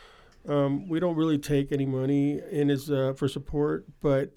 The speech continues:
um, you can definitely, we can definitely tell you of places that do need things like the orphanages and the, um, you know, schools. And if there is, um, if, if there's,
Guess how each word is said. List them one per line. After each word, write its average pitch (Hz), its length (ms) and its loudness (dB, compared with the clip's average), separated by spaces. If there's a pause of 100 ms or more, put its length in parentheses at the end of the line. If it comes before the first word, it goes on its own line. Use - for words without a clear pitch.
um, 143 300 0
you 147 140 -2
can 143 140 0
definitely, 143 760 0
we 151 140 -2
can 143 160 -2
definitely 147 380 0
tell 143 280 -2
you 143 440 2 (500)
of 139 200 -6
places 143 600 -2
that 131 340 -4 (560)
do 147 200 6
need 131 360 2 (340)
things 120 420 -2
like 127 200 -4
the 135 80 0
orphanages 127 880 0
and 120 200 -4
the, 127 320 -2 (180)
um, 127 500 -2 (160)
you 147 120 -2
know, 127 200 -2
schools. 135 600 -4
And 143 140 4
if 135 80 2
there 135 220 2
is, 131 240 -4 (460)
um, 135 440 0 (280)
if, 143 200 -4 (140)
if 147 100 -2
there's, 135 300 -4